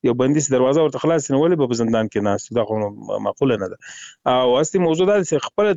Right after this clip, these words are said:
دننه اداره وشړېده، ادارې کار پرېښود، امنیتي ارګانونه یې وشړېدل. مخکې له دې چې موږ ورننوځو، موږ دا، دا ټایم دې دپاره په اعلامیه کې ورکړو، ستاسې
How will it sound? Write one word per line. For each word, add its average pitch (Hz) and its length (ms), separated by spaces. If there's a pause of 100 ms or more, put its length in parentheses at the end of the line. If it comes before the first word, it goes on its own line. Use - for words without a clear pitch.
دننه 180 440
اداره 143 340
وشړېده، 170 460 (100)
ادارې 123 480
کار 170 220
پرېښود، 117 420
امنیتي 107 300
ارګانونه 123 320
یې 123 80
وشړېدل. 120 420 (520)
مخکې 139 200
له 123 80
دې 120 120
چې 135 100
موږ 117 100
ورننوځو، 117 420
موږ 127 100 (120)
دا، 151 80 (160)
دا 180 180
ټایم 170 200
دې 156 140
دپاره 135 260
په 117 100
اعلامیه 117 320
کې - 160
ورکړو، - 240
ستاسې 120 240